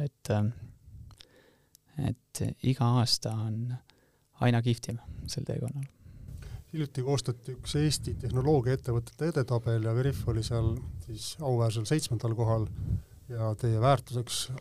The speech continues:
Speaker 2: arvutati siis välja, teie ettevõtte väärtuseks kolmsada seitsekümmend miljonit, äh, eurot või dollarit. Et olite te ise selle arvutuskäiguga nõus?
Speaker 1: Jah, ma siiamaani kogu aeg imestan, et kuidas erinevaid neid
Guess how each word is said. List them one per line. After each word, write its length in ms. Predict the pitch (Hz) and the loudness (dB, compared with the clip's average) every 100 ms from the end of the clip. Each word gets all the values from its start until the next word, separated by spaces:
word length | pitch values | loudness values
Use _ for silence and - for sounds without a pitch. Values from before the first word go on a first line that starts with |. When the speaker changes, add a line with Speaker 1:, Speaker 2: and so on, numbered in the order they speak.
| - 139 | -2 2
Speaker 2:
arvutati 540 | 127 117 - - - | 2 0 -4 0 2
siis 160 | - 135 | 2 0
välja, 260 | 127 110 | 0 2
teie 160 | 110 113 | 2 0
ettevõtte 340 | 123 117 117 120 | -2 -8 -4 -2
väärtuseks 320 | 117 123 - | -2 -4 -6
kolmsada 400 | 127 113 110 113 | -2 -2 0 -2
seitsekümmend 400 | 120 117 104 113 | 0 0 -2 -2
miljonit, 580 | 120 104 101 - - - - | -2 0 -2 -6 -14 -20 -16
äh, 160 | 120 110 107 127 | -12 -12 -6 0
eurot 380 | 117 110 - - _ _ - - | 0 0 -8 -20 _ _ -18 -6
või 80 | 131 | 0
dollarit. 480 | 139 113 113 - - - - - - - | 2 2 -2 -10 -20 -20 -20 -20 -16 -4
Et 400 | 117 117 - - 131 | -4 -4 -10 -4 2
olite 240 | 143 - 120 | 2 2 2
te 80 | |
ise 160 | 156 139 | 4 4
selle 240 | 113 123 | 4 4
arvutuskäiguga 540 | 131 - - 123 117 131 | 2 0 0 0 2 2
nõus? 300 | 131 - - - - _ - - _ - - - - - - - - - - - - - - - - _ - | 2 -2 -8 -14 -20 _ -20 -20 _ -18 -8 -8 -8 -18 -20 -20 -20 -20 -20 -20 -20 -20 -16 -16 -16 _ -2
Speaker 1:
Jah, 160 | 160 165 151 | 2 2 4
ma 160 | 143 143 143 | 6 8 8
siiamaani 880 | 139 160 143 131 107 110 107 107 - | 6 6 8 8 8 6 4 2 4
kogu 300 | 123 101 107 | 4 6 6
aeg 400 | 104 104 107 113 | 6 4 4 4
imestan, 340 | 113 107 - 110 | 4 4 0 0
et 80 | - | 2
kuidas 240 | 113 110 113 | 4 6 6
erinevaid 400 | 107 110 107 - 107 | 6 4 2 2 4
neid 320 | 107 113 | 4 2